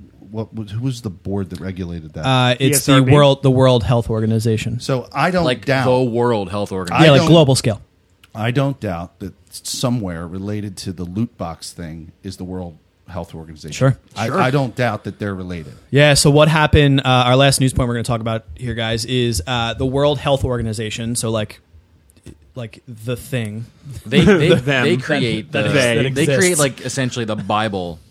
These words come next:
Speaker 4: of
Speaker 2: Yeah.
Speaker 4: diseases. Like, a doctor has a big book that essentially is the
Speaker 2: Yeah.
Speaker 4: go-to for what is considered a disease. Um, this is, the gaming will now be printed in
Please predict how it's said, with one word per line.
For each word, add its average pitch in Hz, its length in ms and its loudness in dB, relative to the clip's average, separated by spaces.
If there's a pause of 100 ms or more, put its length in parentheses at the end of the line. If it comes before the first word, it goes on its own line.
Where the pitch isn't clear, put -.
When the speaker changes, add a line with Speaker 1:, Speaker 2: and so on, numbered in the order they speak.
(120)
Speaker 4:
of 117 100 -4
Speaker 2:
Yeah. 127 80 -4
Speaker 4:
diseases. 101 420 -6
Like, 101 120 -8
a 110 60 -6
doctor 131 300 -2
has 113 100 -4
a 104 60 -8
big 92 240 -8
book 98 300 -8
that 101 180 -10
essentially 104 640 -8 (340)
is 113 160 -8
the 110 60 -10
Speaker 2:
Yeah. 92 80 -10
Speaker 4:
go-to 110 360 -4
for 104 160 -8
what 104 220 -6
is - 120 -12
considered 104 360 -8
a 95 40 -8
disease. 101 600 -12 (140)
Um, 90 440 -8 (800)
this 117 200 -4
is, 117 200 -4
the 120 100 -14
gaming 135 360 0
will 120 120 0
now 113 220 0
be 107 140 -4
printed 123 440 -4
in 113 380 -4